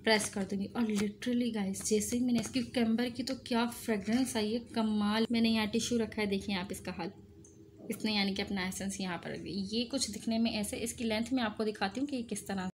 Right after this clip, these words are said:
ओके, यहाँ आप देख सकते हो कि इस sheet की length इतनी है, ठीक है, ज़्यादा बड़ी तो नहीं है but normal है, ठीक है, इतना इनफ है वैसे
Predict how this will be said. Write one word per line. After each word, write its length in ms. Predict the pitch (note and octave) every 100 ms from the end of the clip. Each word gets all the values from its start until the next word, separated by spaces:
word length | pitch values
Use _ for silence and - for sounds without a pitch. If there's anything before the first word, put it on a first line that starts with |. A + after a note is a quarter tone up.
| -
ओके, 220 | A#3 A#3 A#3+
यहाँ 320 | B3+ B3+ C4
आप 60 | B3
देख 260 | A#3+ B3
सकते 400 | - C4 - B3
हो 140 | A#3+ B3
कि 140 | C4
इस 300 | - B3+ -
sheet 320 | - B3 A#3+
की 180 | - C4
length 260 | A#3+ A3 A3 - A#3
इतनी 440 | A#3 A3+ A3 G3
है, 140 | F3+ G3 -
ठीक 160 | A#3
है, 120 | D4 D#4+ - - - - -
ज़्यादा 340 | G#3 A3 A#3+ B3+
बड़ी 220 | B3 B3+
तो 120 | C4
नहीं 240 | C4 C4+ B3
है 180 | C4+ B3+
but 240 | A#3 A#3
normal 460 | G3+ G#3 G#3 G#3+ G3
है, 100 | F#3
ठीक 260 | A#3 A#3
है, 140 | C#4+ D4 - -
इतना 360 | A3+ A#3+ A#3+ A3+
इनफ 280 | A#3+ B3+ B3
है 60 | F3+
वैसे 300 | D#3+ E3+